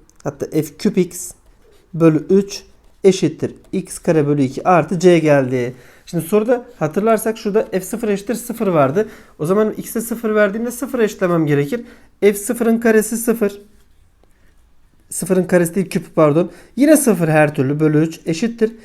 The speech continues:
X'e de sıfır verdim. Yani c buradan kısaca sıfır geldi mi? Evet, geldi. C'yi iptal ettik. Şurada f küp x, bu tarafa geçiyorum. F küp x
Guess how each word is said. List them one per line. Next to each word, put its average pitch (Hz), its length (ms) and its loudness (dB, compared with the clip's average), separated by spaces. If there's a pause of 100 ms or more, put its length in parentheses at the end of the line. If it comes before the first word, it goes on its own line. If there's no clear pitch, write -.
(320)
X'e 214 300 2
de 220 80 4
sıfır 202 300 0
verdim. 185 440 2 (420)
Yani 226 200 4
c 240 200 6
buradan 220 220 2
kısaca 214 320 -2
sıfır 214 300 -6
geldi 208 320 2
mi? 202 200 -2
Evet, 147 340 0 (340)
geldi. 143 460 0 (260)
C'yi 180 280 0
iptal 190 260 2
ettik. 185 300 -6 (280)
Şurada 202 400 -2 (520)
f 190 220 2
küp 240 200 -4
x, 233 220 -8 (240)
bu 202 100 -12
tarafa 165 240 0
geçiyorum. 135 480 -4
F 170 200 -2 (420)
küp 190 400 -2
x 147 440 -6